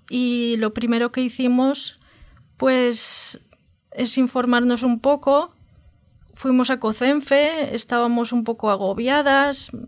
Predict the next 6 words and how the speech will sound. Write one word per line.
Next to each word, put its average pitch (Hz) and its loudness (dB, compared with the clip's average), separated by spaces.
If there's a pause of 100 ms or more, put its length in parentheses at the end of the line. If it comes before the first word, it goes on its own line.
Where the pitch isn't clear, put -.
eh, 226 -2
no 220 0
sabíamos 208 -4 (580)
qué 247 0
hacer, 294 2 (580)
eh, 202 -2